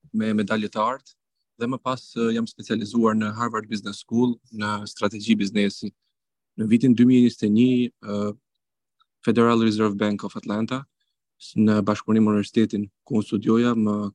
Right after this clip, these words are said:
ka vlerësuar me çmimin Omicron Delta Epsilon, që jepet për pesë studentët me arritjet më të larta akademike në fushën e ekonomisë. E, aktualisht jetoj në S H B A,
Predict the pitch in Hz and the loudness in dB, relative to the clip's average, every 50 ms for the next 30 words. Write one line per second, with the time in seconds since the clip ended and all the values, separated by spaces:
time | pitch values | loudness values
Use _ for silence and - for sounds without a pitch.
0 | - - 104 95 101 101 101 - - 113 110 107 104 - - 117 110 107 107 101 | -6 -6 -6 -2 -2 -4 -4 -2 -2 -2 0 0 -2 -2 0 0 0 2 0 -2
1 | - 107 107 104 - - 113 104 104 98 110 107 101 - 110 104 104 - _ _ | -2 -4 -4 -4 -6 -6 -6 -6 -4 -4 -6 -8 -8 -8 -10 -10 -10 -10 _ _
2 | _ - 101 - - - 117 123 127 135 139 - _ - - - - _ _ _ | _ -4 -2 -2 -2 0 2 2 4 2 0 -4 _ -20 -20 -20 -20 _ _ _
3 | _ - - - 107 107 107 107 104 104 101 120 113 _ _ _ _ _ _ _ | _ -10 -2 0 2 2 4 2 2 2 0 -2 -8 _ _ _ _ _ _ _
4 | _ _ _ _ _ _ _ _ - - _ _ - - 107 113 113 - 110 110 | _ _ _ _ _ _ _ _ -20 -20 _ _ 2 4 4 4 4 2 0 -2
5 | - - - _ _ - 110 104 104 101 98 101 101 - _ _ _ _ _ - | -2 -12 -16 _ _ 0 4 4 6 4 4 2 0 -6 _ _ _ _ _ -2
6 | 120 113 - - 117 107 104 117 110 113 104 104 107 107 107 117 110 - 113 101 | -2 -2 0 0 0 2 4 2 2 2 0 0 0 2 2 2 2 0 -2 -6
7 | 107 110 - 117 110 110 107 104 104 - 107 - - - 107 110 110 107 - - | -6 -6 -2 0 2 2 2 0 -2 -4 -6 -6 -6 -4 -2 -2 -2 -2 -2 -4
8 | 107 107 104 107 107 107 - - 104 - - 113 104 104 104 101 - 101 - 110 | -4 -4 -4 -6 -8 -10 -6 -6 -6 -4 -2 -4 -2 -2 -4 -4 -6 -4 -2 -2
9 | 107 101 107 113 127 131 - - - _ _ _ _ _ _ _ _ _ _ _ | 0 2 2 2 0 0 -4 -12 -20 _ _ _ _ _ _ _ _ _ _ _
10 | _ _ _ _ _ _ _ _ _ _ 117 107 107 110 107 101 - - _ 117 | _ _ _ _ _ _ _ _ _ _ -2 0 2 0 0 -2 -6 -8 _ -8
11 | 113 - - 143 139 120 107 120 139 143 - - - _ - - - - _ - | -8 -2 0 2 2 4 4 2 2 2 -2 -10 -18 _ -20 -20 -20 -18 _ -2
12 | 113 113 117 127 127 127 120 117 - 113 117 117 120 | -2 0 0 2 0 0 0 -2 -4 -4 -2 -2 -2